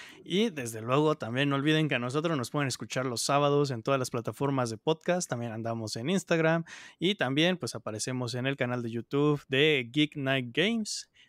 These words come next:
Nosotros nos vamos despidiendo, muchas gracias por habernos escuchado y permitir entrar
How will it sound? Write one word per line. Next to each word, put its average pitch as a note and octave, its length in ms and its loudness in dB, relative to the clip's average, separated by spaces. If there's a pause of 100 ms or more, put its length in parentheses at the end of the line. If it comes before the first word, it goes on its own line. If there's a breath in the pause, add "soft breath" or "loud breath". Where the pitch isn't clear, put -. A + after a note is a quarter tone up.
(100)
Nosotros C3+ 340 -6
nos A#2 160 -2
vamos C3+ 260 2
despidiendo, D3+ 720 2
muchas C3+ 340 -4
gracias A#2+ 240 -4
por A#2 160 -4
habernos B2 320 0
escuchado A#2 380 -6
y A2+ 40 -8
permitir A#2 460 -4
entrar C3+ 460 -2